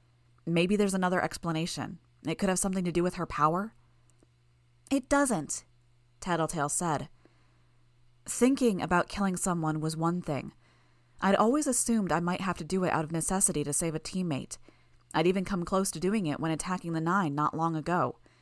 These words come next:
Couldn't recall who it had been, but I'd gone all out, used potentially lethal stings and bites.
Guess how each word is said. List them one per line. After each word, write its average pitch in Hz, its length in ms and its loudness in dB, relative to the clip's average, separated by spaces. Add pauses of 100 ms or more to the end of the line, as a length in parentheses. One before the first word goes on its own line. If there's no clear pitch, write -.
(500)
Couldn't 220 220 2
recall 180 400 0
who 175 120 0
it 151 60 2
had 160 200 -4
been, 160 340 2
but 147 260 -2
I'd 160 200 0
gone 190 220 -2
all 170 280 0
out, - 340 -4 (500)
used 165 300 0
potentially 175 400 0
lethal 156 420 0
stings 165 440 -2
and 147 140 -2
bites. 160 460 -2